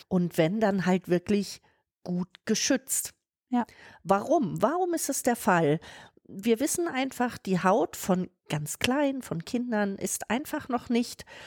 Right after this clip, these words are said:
Speaker 1: so ausgereift in ihrer Funktion. Das heißt, die Haut von euren Kindern ist noch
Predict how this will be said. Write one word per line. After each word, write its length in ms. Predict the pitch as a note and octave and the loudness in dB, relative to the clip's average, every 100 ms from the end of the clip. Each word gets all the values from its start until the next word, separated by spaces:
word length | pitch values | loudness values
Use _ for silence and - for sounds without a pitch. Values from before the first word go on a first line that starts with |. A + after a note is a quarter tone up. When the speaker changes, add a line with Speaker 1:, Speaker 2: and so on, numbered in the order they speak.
| - - | -18 -18
Speaker 1:
so 300 | - A3 G#3+ - _ _ _ _ | -2 2 2 -2 _ _ _ _
ausgereift 760 | F3+ B3+ - - A3 G3 - G3+ | 2 2 2 0 2 2 2 -2
in 100 | D#3+ | 0
ihrer 220 | G3+ F#3+ | 2 2
Funktion. 640 | - G3+ - - A#3 C#4 | 0 -2 0 0 0 2
Das 180 | A#3 F#3+ | 0 0
heißt, 300 | G#3+ G#3 - | 2 0 0
die 100 | A3 | 0
Haut 220 | G#3+ G#3+ | 2 0
von 140 | - G#3 | 0 0
euren 320 | G3+ G3+ G3+ | 0 0 -2
Kindern 420 | - A3+ A3+ G#3+ | -4 -2 0 0
ist 220 | F#3 - | -2 -2
noch 180 | G#3 G3+ | -2 -2